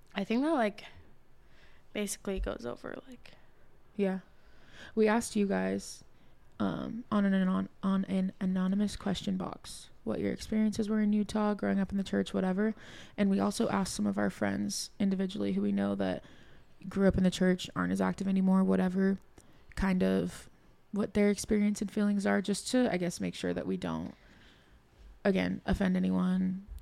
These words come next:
Speaker 2: say anything that
Speaker 1: I just wanna make sure that everyone feels included in this
Speaker 2: Included, yeah.
Speaker 1: conversation where there is something to learn, not just like, "Oh, it's just these, like, two girls from the L D S church talking about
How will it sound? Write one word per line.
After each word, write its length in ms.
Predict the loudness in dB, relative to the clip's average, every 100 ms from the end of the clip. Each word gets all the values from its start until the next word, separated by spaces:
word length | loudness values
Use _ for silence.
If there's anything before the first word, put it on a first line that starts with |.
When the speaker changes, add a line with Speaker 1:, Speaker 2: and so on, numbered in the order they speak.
| -12
Speaker 2:
say 240 | -6 -2
anything 480 | 0 0 0 0 0
that 260 | -2 -4 2
Speaker 1:
I 100 | 2
just 240 | 2 0
wanna 160 | 0 2
make 220 | 2 0
sure 160 | 0 0
that 180 | 0 -2
everyone 480 | -4 -4 -4 -4 -4
feels 400 | -4 -2 -2 -2
included 520 | -6 -6 -4 -4 -4
in 120 | -2
this 160 | 4 4
Speaker 2:
Included, 500 | 4 2 2 0 -2
yeah. 160 | -2 0
Speaker 1:
conversation 440 | 0 2 0 -2 -8 -20 -20 -20 -12
where 520 | 0 4 4 2 0 -4 _ _ _ -18
there 280 | -4 0 2
is 160 | 0 -2
something 420 | -2 -2 -4 -4
to 120 | -4
learn, 480 | -4 -4 -4 -4 -2
not 240 | -2 -4
just 220 | -6 -6 -4
like, 240 | -4 -6 -6
"Oh, 160 | -2
it's 220 | -2 -4 -8
just 200 | -8 -6
these, 180 | -6
like, 280 | -4 -6 -10 -20 _ _ -14
two 500 | -12 -4 -2 0 -2
girls 480 | -2 0 2 2 0
from 360 | -4 -6 -4 -2
the 120 | 0
L 200 | 0 0
D 160 | 0 0
S 180 | 0
church 400 | 0 -2 -2 -4
talking 400 | -4 -4 -2 -2
about 240 | 2 2